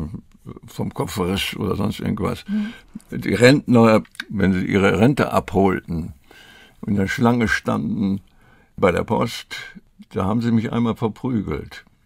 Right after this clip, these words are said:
Speaker 1: Es war plötzlich wie auf ein Signal, <laughs> wurde ich dann mit Schirmen verhauen, ne,
Speaker 2: Das
Speaker 1: von
Speaker 2: heißt,
Speaker 1: den,
Speaker 2: Sie
Speaker 1: von
Speaker 2: haben,
Speaker 1: den Rentnern.
Speaker 2: Sie haben wirklich provoziert durch Ihr Aussehen.
Speaker 1: Ja, ja.
Speaker 2: Ja. Mhm.
Speaker 1: Und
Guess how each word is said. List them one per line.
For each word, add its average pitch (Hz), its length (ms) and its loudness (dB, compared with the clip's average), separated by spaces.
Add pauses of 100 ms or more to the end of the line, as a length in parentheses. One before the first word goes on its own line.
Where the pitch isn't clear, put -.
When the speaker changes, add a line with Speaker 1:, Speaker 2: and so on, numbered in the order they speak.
(200)
Speaker 1:
Es - 160 -16
war 104 260 -4
plötzlich 127 720 -8 (200)
wie 131 260 -6
auf 135 160 -2
ein 123 180 0
Signal, 110 580 2 (640)
<laughs> - 580 -2
wurde - 380 -2
ich 117 80 -4
dann - 140 -2 (120)
mit 113 320 2
Schirmen 120 380 2
verhauen, 80 540 -2
ne, - 120 -10 (680)
Speaker 2:
Das - 80 -12
Speaker 1:
von 233 100 2
Speaker 2:
heißt, 78 80 0
Speaker 1:
den, 87 80 0
Speaker 2:
Sie 208 120 0
Speaker 1:
von 208 120 -2
Speaker 2:
haben, - 100 2
Speaker 1:
den 98 140 -4
Rentnern. 90 480 -2 (320)
Speaker 2:
Sie 220 120 -2
haben 214 120 0
wirklich 208 200 -12
provoziert 247 680 -6
durch 170 140 -10
Ihr 170 160 -8
Aussehen. 175 480 -10
Speaker 1:
Ja, 127 220 4
ja. 104 260 6
Speaker 2:
Ja. - 80 -8
Mhm. 220 340 4
Speaker 1:
Und 123 300 4